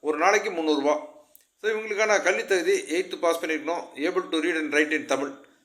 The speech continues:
So, தமிழ் எழுதும் வாசிக்கவும் தெரிஞ்சிருக்கணும். So, அடுத்து வந்து கிளீனர். So, இந்த பதவி வந்து கவர்மெண்ட் பி ஹெச் சி சிவகிரி.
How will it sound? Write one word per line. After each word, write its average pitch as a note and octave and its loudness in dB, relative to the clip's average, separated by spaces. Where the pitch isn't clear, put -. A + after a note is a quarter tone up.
So, F3 -14
தமிழ் E3+ 0
எழுதும் E3+ 0
வாசிக்கவும் D3 -2
தெரிஞ்சிருக்கணும். B2 -4
So, D#3+ -4
அடுத்து G#3 2
வந்து A3+ 2
கிளீனர். G3 0
So, F#3 -2
இந்த F#3+ 0
பதவி F#3+ 4
வந்து E3 2
கவர்மெண்ட் F#3+ 0
பி F3 -2
ஹெச் D#3+ -2
சி G3+ -2
சிவகிரி. E3 -4